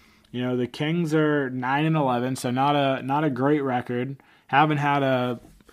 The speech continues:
overall good season so far, and that's kind of the reason that, you know, some of these guys might be on the market.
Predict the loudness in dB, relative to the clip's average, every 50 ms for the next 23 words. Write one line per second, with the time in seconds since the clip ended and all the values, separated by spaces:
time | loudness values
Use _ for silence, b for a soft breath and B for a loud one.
0 | b b b b b b b _ -2 0 2 2 2 2 2 2 2 2 2 2
1 | 2 2 2 0 0 -2 -4 -8 -10 _ 0 2 2 2 0 -2 -4 -2 0 0
2 | 0 -2 -4 -6 -4 -4 -4 -4 -2 0 2 2 2 2 2 0 0 -2 -2 -4
3 | -6 -10 -10 -8 -6 -4 -2 0 0 2 2 2 4 4 4 4 4 2 0 -2
4 | -2 -2 -2 -2 -4 -4 -6 -10 _ _ _ b b b b b b b b b
5 | b b b _ _ _ _ _ _ _ _ -10 -6 -4 -4 -4 -6 -8 -12 -14
6 | -8 -4 -2 -2 -2 0 0 0 0 0 0 0 0 2 2 2 0 -2 -4 -4
7 | -2 -2 -2 -4 -4 -4 -4 -4 -2 -4 -4 -4 -2 -4 -4 -4 -6 -8 -10 -10